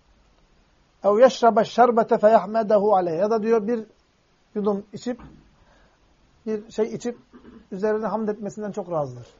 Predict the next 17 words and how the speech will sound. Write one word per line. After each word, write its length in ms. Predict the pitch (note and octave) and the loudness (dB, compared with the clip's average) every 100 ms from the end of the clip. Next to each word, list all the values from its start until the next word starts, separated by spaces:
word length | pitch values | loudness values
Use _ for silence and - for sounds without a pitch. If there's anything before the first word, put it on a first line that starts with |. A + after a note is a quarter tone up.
| _ _ _ _ _ - | _ _ _ _ _ -2
Ama 220 | C4+ C#4 | 2 4
bu 140 | C#4 B3 | 4 2
dil 120 | C#4+ | 0
ile 260 | C4+ C4 | 6 6
değil 180 | B3+ A#3+ | 6 4
arkadaşlar. 460 | G3 G3 G3+ E3 D#3 | 2 2 0 0 -4
Yani 140 | D#3 F#3 | -4 0
evet, 260 | F#3+ D#3 | 0 0
dil 100 | G#3 | -4
ile 140 | G#3 F#3 | -2 -2
"Elhamdülillah" 600 | F#3 D3+ F#3 F#3+ F#3+ F3 | -2 -2 -4 -4 -4 -6
diyeceksin 340 | D#3 E3 A#3 | -6 -10 -8
ama 320 | C#4 A3+ C#3 - _ _ _ _ _ _ | -4 0 -2 -4 _ _ _ _ _ _
bunun 200 | G#3+ A#3+ | -6 -2
kaynağı 320 | G#3 A3+ A3+ | 0 2 2
kalp 220 | A3 G#3 | 0 0
olacak. 460 | F3 D3 C3 B2 _ | -2 -6 -8 -14 _